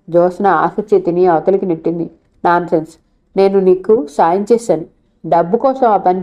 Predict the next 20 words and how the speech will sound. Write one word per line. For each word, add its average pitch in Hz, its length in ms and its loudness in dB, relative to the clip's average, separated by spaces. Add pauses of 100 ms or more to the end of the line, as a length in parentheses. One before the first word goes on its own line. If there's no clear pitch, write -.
చేయలేదు 175 360 2
ఆశ. 156 260 2 (600)
Thank 180 260 2
God, 151 200 0 (360)
బామ్మ 196 260 2
పుణ్యమా 196 400 2
అని 202 440 0 (360)
డబ్బుకి 196 380 0
లోపం 202 340 2
లేదు 220 180 4
నాకు. 165 360 -2 (480)
ఆశ 175 240 0
ఎంత 190 420 0
చెప్పినా 196 460 0 (500)
వినలేదు. 170 440 2 (280)
నేను 196 240 2
నీకు 185 260 -4
సాయం 190 440 0
చేశానంటుంటే 202 720 0
వినవే. 190 400 0